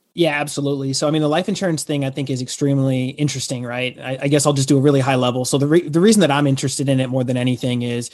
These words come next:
so if you put money into the, into the policy, you get paid a dividend. You're, like, a guaranteed a s-, a certain dividend rate, but I mean, or you're guaranteed a dividend, but it's, you know, it's a variable rate, but you can take those proceeds as return on capital versus, you know, a distribution,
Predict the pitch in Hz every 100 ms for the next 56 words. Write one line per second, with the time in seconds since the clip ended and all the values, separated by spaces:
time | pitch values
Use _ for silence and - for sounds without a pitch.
0 | - - - 143 135 123 123 - 143 135
1 | 139 131 120 175 170 165 156 143 135 135
2 | 135 131 - - 175 151 135 143 127 127
3 | 139 131 127 127 127 - 135 123 127 123
4 | 120 120 135 123 127 123 147 143 - 135
5 | 131 - _ - 139 - 135 127 131 127
6 | 123 120 117 120 - 131 135 135 135 131
7 | 139 190 190 - 180 156 131 147 135 135
8 | 131 131 135 131 - - 160 151 135 139
9 | 175 175 151 135 147 135 117 - - _
10 | - 147 131 143 156 170 147 165 147 135
11 | - 160 156 139 131 131 - 156 131 -
12 | 135 123 123 117 127 _ 147 143 131 135
13 | 127 127 - - 147 139 131 127 131 127
14 | 123 127 -